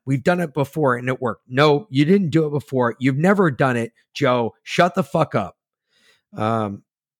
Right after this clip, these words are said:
and I'll tell you, there's too many people today in America who are able to buy a gun but shouldn't be able to. Uh, no, Joe, we're not gonna,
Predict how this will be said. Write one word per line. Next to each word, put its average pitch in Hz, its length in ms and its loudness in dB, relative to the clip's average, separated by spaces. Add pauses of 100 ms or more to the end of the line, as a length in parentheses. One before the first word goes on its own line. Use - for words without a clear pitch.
(840)
and 160 100 4
I'll 170 120 2
tell 180 160 2
you, 170 100 4
there's 139 200 -4
too 190 140 -4
many 170 140 0
people 160 300 -2
today 147 280 -4
in 135 80 -4
America 131 420 -4
who 101 160 -10
are 131 60 -2
able 131 180 -4
to 110 80 -6
buy 131 220 -2
a 104 60 -6
gun 110 460 -6
but 107 220 -10
shouldn't 170 340 -2
be 143 140 2
able 117 180 -2
to. - 240 -14 (320)
Uh, 135 200 -6 (160)
no, 214 240 4
Joe, 196 380 2 (800)
we're 180 180 2
not 214 120 2
gonna, - 260 -4